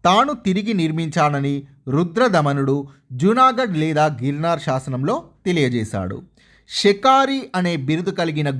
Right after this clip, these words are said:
గుప్త చక్రవర్తి రెండవ చంద్రగుప్తుడు. నాలుగవ శతాబ్దం చివర్లో గుప్త చక్రవర్తి అయిన రెండవ చంద్రగుప్తుడు చివరి కార్ధమాక రాజు అయిన రుద్రసింహ త్రీను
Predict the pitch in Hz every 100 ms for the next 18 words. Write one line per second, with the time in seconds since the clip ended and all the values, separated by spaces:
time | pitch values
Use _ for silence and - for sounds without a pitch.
0 | 139 151 233 226 180 151 143 135 - 135
1 | 135 - _ _ - 120 160 233 247 254
2 | 254 165 143 180 233 147 - 110 95 -
3 | _ _ _ _ _ 135 143 180 247 269
4 | 269 247 196 180 170 160 160 151 131 139
5 | 139 220 - _ _ _ - 127 196 -
6 | 277 269 254 254 240 - - 165 160 151
7 | 147 135 - 127 165 202 233 233 170 151
8 | 160 143 151 160 285 - _ _ - 214
9 | 247 294 - 196 196 170 202 196 190 175
10 | 151 156 160 147 151 143 143 139 _ _
11 | _ 127 139 156 220 247 254 220 226 220
12 | 151 170 170